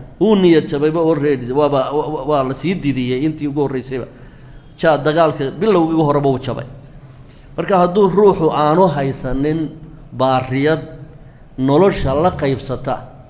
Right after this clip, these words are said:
oo Ilaahay sifadii uu guurka ku sheegay aanu meesha oolayn. "ومن آياته أن خلق لكم من أنفسكم أزواجا لتسكنوا إليها وجعل بينكم مودة ورحمة."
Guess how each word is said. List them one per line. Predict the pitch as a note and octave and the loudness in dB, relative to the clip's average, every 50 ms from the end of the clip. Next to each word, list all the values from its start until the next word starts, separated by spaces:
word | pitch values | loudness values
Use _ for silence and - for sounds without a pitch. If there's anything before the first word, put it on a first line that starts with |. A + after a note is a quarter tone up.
| - - - - - - - - - - - - - | -20 -20 -20 -20 -20 -20 -20 -20 -20 -20 -20 -8 0
oo | - E3+ F3+ F3 D#3+ C#3 A2+ - - - - - - - - - - - - - - - - - - - - - - - - - | 2 4 4 4 4 2 0 -4 -8 -14 -18 -18 -20 -20 -20 -20 -20 -20 -20 -20 -20 -20 -20 -20 -20 -20 -20 -20 -20 -20 -10 -4
Ilaahay | D#3 E3 F3 F#3 F3 G3 G3+ | 0 2 4 4 4 4 2
sifadii | - - E3+ F3 - F#3+ G3+ F3+ F#3 F#3+ | 2 0 -2 -2 0 0 0 0 0 0
uu | F3+ E3 E3 D#3 D#3 | 2 2 2 2 2
guurka | D#3 F3 G3+ F#3 - - D#3+ D3 | 0 0 0 0 0 0 -2 -6
ku | D3 F#3 F#3+ | -4 -4 -4
sheegay | - - C#3 C3+ C3+ C3+ D#3 - - | -4 -2 -2 -2 -2 -2 -4 -6 -6
aanu | C3 C3 C3 C3 C3 | -4 -4 -2 -2 0
meesha | C#3 D3 D#3 D3 C3+ C3+ B2+ | 0 0 -2 -2 -4 -6 -6
oolayn. | B2 B2+ B2 C3 B2+ A#2 A2 G2+ G#2 - - - - - - - - - - | -4 -4 -4 -4 -4 -4 -6 -8 -12 -16 -20 -20 -20 -20 -20 -20 -16 -10 -8
"ومن | B2 C3 C3+ C3+ | -6 -4 -2 -2
آياته | C3+ C3 C3+ C3+ C3+ C3+ - F#3 F3+ D#3+ C#3+ D3 | 0 0 0 0 0 -2 -2 -2 -2 -2 -2 -2
أن | C#3+ | -4
خلق | C#3+ - C#3 D3 E3 D#3+ D3+ | -4 -2 -2 0 0 0 0
لكم | D3+ D#3+ E3 D#3+ E3 D#3 D3 | 0 0 -2 -2 -4 -4 -4
من | C#3+ C#3 | -2 -2
أنفسكم | C#3 C#3 C#3+ F3+ E3 - D#3 - C#3+ C#3 | -2 -4 -4 -6 -6 -6 -8 -8 -8 -8
أزواجا | C3+ C3+ B2 C#3 D#3 E3 F3 F3 C#3+ D3 A#2+ G2 - - - - - - - - - - - | -6 -6 -4 -2 0 0 0 0 0 -2 -4 -4 -8 -14 -18 -20 -20 -20 -20 -20 -20 -10 -6
لتسكنوا | C#3 C#3 C#3 C#3+ F#3 F3+ - - - D#3+ D3 C#3 C3+ | -4 -4 -2 -2 -2 -2 -4 -4 -4 -2 0 0 0
إليها | G#2+ B2 A#2+ A#2+ A#2 A2 - A2+ A2+ - - - - - - - - - - - - - - - - - | -2 -4 -6 -6 -6 -6 -8 -12 -14 -16 -18 -20 -20 -20 -20 -20 -20 -20 -20 -20 -20 -20 -20 -18 -10 -8
وجعل | C3 B2+ C#3+ C#3+ C3 E3+ F3+ E3 D#3 | -6 -2 -2 0 2 2 2 2 2
بينكم | D3 E3+ F#3 G3+ G3 G3 F#3+ G3 G3+ G#3+ G#3+ - - - - - - - - - | 2 2 2 2 2 0 -2 -2 -2 -2 -2 -4 -10 -16 -18 -20 -20 -20 -12 -6
مودة | B2+ C3+ C#3+ E3+ F#3+ E3+ D#3 E3 D3 - C#3+ C#3 C3+ | -2 0 0 2 0 2 0 0 0 0 0 -2 0
ورحمة." | B2+ B2+ B2 C#3 - - B2 A#2 G#2+ | 0 -2 -2 -4 -6 -6 -8 -10 -10